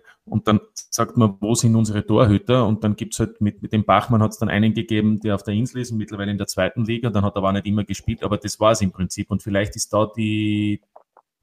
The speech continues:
der Vergleich der ausschlaggebende Punkt, um das vielleicht dann auf, äh, diese Art und Weise zu thematisieren. Fakt ist, ich bin immer der Meinung gewesen, äh,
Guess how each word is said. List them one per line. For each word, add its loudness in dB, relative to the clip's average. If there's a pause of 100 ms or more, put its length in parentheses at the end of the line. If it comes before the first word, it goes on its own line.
(280)
der -2
Vergleich 0
der 0
ausschlaggebende 0
Punkt, 0
um 2 (560)
das -6
vielleicht -4
dann 0
auf, -6
äh, -6
diese -4
Art -2
und 0
Weise -2
zu -10
thematisieren. 0 (640)
Fakt 2
ist, 0
ich -14 (200)
bin 2
immer 4
der 2
Meinung 2
gewesen, -4 (680)
äh, -18